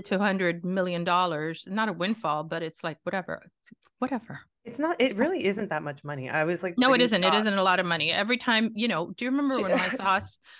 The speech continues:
Speaker 1: my sauce was called Million Dollar Marinade? And it's like, but people was like, "Why did you change the name?" Because I said I felt like Austin Powers, like, one million. That's
Speaker 2: Yeah, it's
Speaker 1: nothing. <laughs>
Speaker 2: nothing. It's
Speaker 1: Nothing.
Speaker 2: nothing.
Speaker 1: That's zero mo-, I mean, I, I'm not trying to be offensive to people, but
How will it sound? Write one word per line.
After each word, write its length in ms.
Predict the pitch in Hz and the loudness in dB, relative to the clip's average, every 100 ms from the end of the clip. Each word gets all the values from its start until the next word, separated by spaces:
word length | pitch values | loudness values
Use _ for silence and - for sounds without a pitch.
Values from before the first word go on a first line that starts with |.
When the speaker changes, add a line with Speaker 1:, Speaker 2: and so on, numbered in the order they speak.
| - | -8
Speaker 1:
my 120 | 208 | -6
sauce 280 | 196 175 185 | 0 -2 -2
was 160 | 214 202 | -8 -10
called 340 | - 208 185 | -2 0 0
Million 300 | 185 180 185 | -4 -4 -4
Dollar 220 | 180 175 175 | -2 -2 -2
Marinade? 520 | 170 170 185 190 185 | -6 -6 -4 -6 -6
And 100 | 170 | -8
it's 160 | 170 - | -8 -6
like, 160 | 170 - | -6 -8
but 100 | 185 | -12
people 200 | 202 208 | -8 -6
was 80 | 233 | -6
like, 140 | 233 | -2
"Why 100 | 269 | -2
did 100 | 294 | -2
you 80 | 330 | -8
change 240 | 349 330 | -6 -6
the 80 | 320 | -4
name?" 140 | 392 | -4
Because 180 | 294 220 | -2 -2
I 80 | 226 | -2
said 180 | 226 262 | 0 0
I 60 | |
felt 240 | 247 285 - | 2 0 2
like 180 | 302 302 | 2 4
Austin 360 | 285 - 294 | 2 2 -2
Powers, 340 | 269 320 302 254 | 4 4 4 2
like, 120 | 226 | -2
one 420 | 247 247 240 233 | 0 0 2 2
million. 400 | 247 285 254 233 | 2 2 0 0
That's 340 | 247 247 311 | 0 2 0
Speaker 2:
Yeah, 140 | 294 311 - | 2 2 4
it's 160 | 226 370 | 2 2
Speaker 1:
nothing. 80 | 220 | 4
<laughs> 0 | |
Speaker 2:
nothing. 520 | 202 208 185 165 165 | 4 4 2 2 -2
It's 200 | - 185 | -4 -2
Speaker 1:
Nothing. 400 | 330 - 359 175 | 0 0 -4 0
Speaker 2:
nothing. 220 | 170 175 - _ | -2 -2 -6 _
Speaker 1:
That's 460 | 180 170 151 143 147 | -4 -2 -2 -6 -6
zero 380 | 277 294 294 269 | -2 0 2 0
mo-, 180 | 247 254 | 0 -2
I 80 | 247 | -2
mean, 220 | 226 214 - | -4 -6 -4
I, 140 | 233 | -4
I'm 140 | 226 247 | -2 -2
not 160 | 285 - | -2 -4
trying 220 | - 247 240 | -8 -4 -4
to 60 | |
be 160 | 214 214 | -6 -8
offensive 640 | 190 226 233 233 175 180 _ - | -6 -4 -4 -4 -6 -8 _ -14
to 80 | 208 | -8
people, 260 | 214 - | -8 -6
but 180 | - 190 | -2 -2